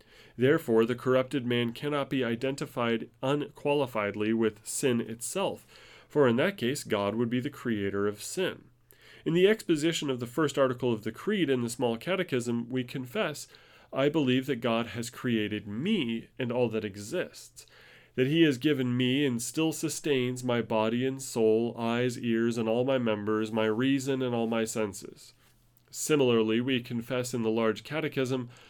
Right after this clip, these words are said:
"I hold and believe that I am a creature of God," that is, that he has given and constantly sustains my body and soul and life, my members, great and small, all the faculties of my mind,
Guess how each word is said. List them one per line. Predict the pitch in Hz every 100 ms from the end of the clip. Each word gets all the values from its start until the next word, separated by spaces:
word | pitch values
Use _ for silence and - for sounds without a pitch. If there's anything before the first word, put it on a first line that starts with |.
| - -
"I | 131
hold | 127 - 165 165 156
and | 143
believe | 135 127 120 127 127
that | 117
I | 117
am | 117
a | 110
creature | - 113 104 107 107
of | 98
God," | 165 175 80 - - - - - -
that | 127 117
is, | 117 113
that | 113
he | 127 135
has | 120
given | - 120 104 110
and | 120 117
constantly | 123 123 120 127 123
sustains | 120 123 117 156 127 120 120
my | 110 110
body | 107 104 107 110 117 -
and | 120 110
soul | - 120 101 107 120
and | 120 104
life, | 104 101 110 117 -
my | 107
members, | 110 131 131 131 123
great | 120 120 123
and | 120 107
small, | 117 113 113
all | 117 180
the | - 127
faculties | 131 123 123 117 117 113
of | 101
my | 104 104
mind, | 104 110 117 113 110